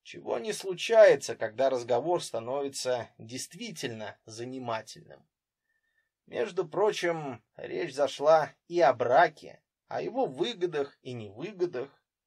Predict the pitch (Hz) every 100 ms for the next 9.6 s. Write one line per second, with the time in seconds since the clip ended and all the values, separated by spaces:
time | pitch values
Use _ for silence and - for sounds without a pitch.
0 | _ _ _ _ _ _ - 302 277 -
1 | 180 165 143 208 196 175 131 120 160 156
2 | - 139 131 117 110 110 120 - - 92
3 | 87 - _ _ _ _ _ _ _ _
4 | - - 131 120 - 131 165 156 139 135
5 | 120 - - 175 175 143 131 - - 131
6 | 127 175 160 120 - 110 - 110 107 107
7 | 92 - - _ _ _ _ _ - 117
8 | 156 185 180 151 135 175 - 139 131 135
9 | 165 233 202 139 104 -